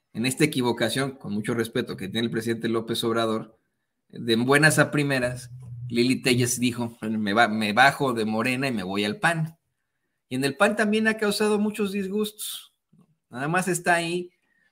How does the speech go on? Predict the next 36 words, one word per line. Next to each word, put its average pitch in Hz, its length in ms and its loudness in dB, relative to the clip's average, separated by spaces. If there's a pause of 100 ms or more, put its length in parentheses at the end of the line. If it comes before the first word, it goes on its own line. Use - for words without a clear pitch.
para 110 580 -2
envenenar 127 600 -2
el 151 140 4
discurso 131 600 -4
político. 135 600 -6 (1200)
Ya 120 160 -2
no 143 120 0
saben 147 720 2
en 104 140 -8
el 98 140 -6
pan 131 400 0 (580)
cómo 123 220 -2
hacerle 123 400 -2
con 110 180 -2
Lili 123 240 0
Telles. 139 720 0 (640)
Y 117 140 -6
de 131 80 0
buenas, 143 440 0
insisto, 139 460 -4
¿eh? 160 80 -6
De 147 100 -4
buenas 156 340 -2
a 151 100 0
primeras, 156 640 -2 (420)
llama 131 300 0
mucho 127 280 -4
la 127 80 2
atención 131 460 -6
que 123 80 -6
haya 120 140 0
salido 107 320 -4
ayer 113 200 -2
Lili 113 280 -4
Telles 107 500 -4
a, 98 240 -16